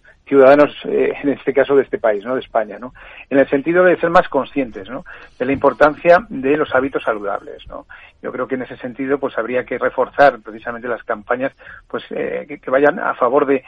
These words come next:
de esa vida más saludable, pero ejercida desde, desde uno mismo, ¿no? Con, estoy hablando del tabaco, estoy hablando de, del alcohol, estoy hablando del ejercicio, estoy hablando de, de, pues eso, de la alimentación saludable, estoy hablando también de lo que son, eh, <laughs> la convivencia con los entornos,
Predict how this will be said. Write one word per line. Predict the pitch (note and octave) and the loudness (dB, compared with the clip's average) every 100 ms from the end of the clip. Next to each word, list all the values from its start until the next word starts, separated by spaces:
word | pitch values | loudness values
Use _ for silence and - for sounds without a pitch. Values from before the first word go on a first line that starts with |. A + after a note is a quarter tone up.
| - _ | -18 _
de | C#3 | -4
esa | C3+ D3 | 2 4
vida | D3+ D3 | 6 6
más | D3 | 6
saludable, | - C#3+ C#3+ C#3 D3+ F3 - | 4 2 6 6 6 2 2
pero | C#3 | 0
ejercida | B2+ B2+ - D#3+ | 0 -2 0 4
desde, | E3+ D#3+ C3+ C3 _ _ - | 4 4 0 -2 _ _ -10
desde | A#2 D3 | -6 -2
uno | E3+ | 0
mismo, | D3 A3 B2 G#2 | 0 -2 -4 -4
¿no? | C#3+ | -2
Con, | D#3 A#2+ - - _ - | -2 -2 -6 -20 _ -6
estoy | C3+ | 2
hablando | B2 B2+ | 4 4
del | B2 A2 | 0 -2
tabaco, | A2+ C3+ C3+ | 4 4 2
estoy | B2+ C3 | -6 -4
hablando | B2 B2 B2 A2+ - - - | -2 -2 -4 -8 -10 -18 -8
de, | B2 A#2+ | -4 -4
del | A#2+ A#2+ | -4 -2
alcohol, | A2+ G#2+ C3+ C#3 | -4 2 4 4
estoy | C3+ C3 | 2 -2
hablando | B2 B2+ B2 | -2 -2 -2
del | A#2 | -4
ejercicio, | A#2 A#2+ - C#3 - C3+ | -4 -6 -6 -8 -2 -2
estoy | B2+ C3 B2+ | -2 -2 -2
hablando | B2 B2 A#2+ - - _ | -2 -2 -6 -8 -20 _
de, | A#2+ A#2+ A#2+ B2+ | -8 -4 -4 -4
de, | C3 - - | -8 -8 -12
pues | B2 | -14
eso, | A#2+ | -10
de | A#2+ | -4
la | A2+ | -4
alimentación | A#2 A#2 A2 - B2+ B2 - _ _ | -4 -8 -8 -4 -6 -6 -14 _ _
saludable, | A#2 A#2 C3 C3+ C#3 | -2 4 4 6 4
estoy | B2+ C3+ | 0 0
hablando | B2+ B2+ B2+ | 0 0 -2
también | B2 B2 B2+ - - _ | -4 -4 -6 -8 -20 _
de | B2 | -4
lo | A#2+ | -4
que | A#2+ | -2
son, | C#3 C3+ - | -4 -4 -4
eh, | C#3 - - G2 | -6 -6 -10 -14
<laughs> | - - | -14 -4
la | C3+ | 0
convivencia | C#3+ C3 C3 D3 C#3+ C#3 | 0 0 2 2 2 0
con | C3+ | 0
los | B2 | -2
entornos, | B2 C#3 C#3 B2+ | -2 0 0 -4